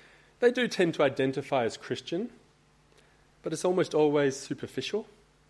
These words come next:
Uh, they'd say Jesus is important, but don't really find they're able to quote a single Bible verse about Jesus. They wouldn't be able to articulate what Jesus' death means for them. But what is clear in Fairfield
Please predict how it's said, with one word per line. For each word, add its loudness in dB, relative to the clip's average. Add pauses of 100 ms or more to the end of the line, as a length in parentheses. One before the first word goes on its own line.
(720)
Uh, -8
they'd 4
say 6
Jesus 6
is 2
important, 4
but 2 (580)
don't -4
really 0
find -2
they're 4
able -2
to -8
quote 0
a -4
single -6
Bible -4
verse -4
about -4
Jesus. -12 (400)
They -4
wouldn't 0
be 0
able 2
to -2
articulate -4
what -4
Jesus' -6
death -6
means -6
for -8
them. -8 (1900)
But -2
what 10
is 8
clear 10
in 8
Fairfield 4